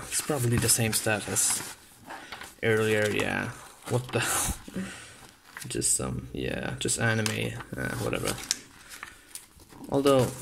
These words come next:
I must say, the stickers look nice, especially this Evolution one.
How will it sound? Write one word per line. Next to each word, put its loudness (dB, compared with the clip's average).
I 0
must 4
say, 6
the 2
stickers 6
look 4
nice, 0
especially 2
this -2
Evolution 0
one. -4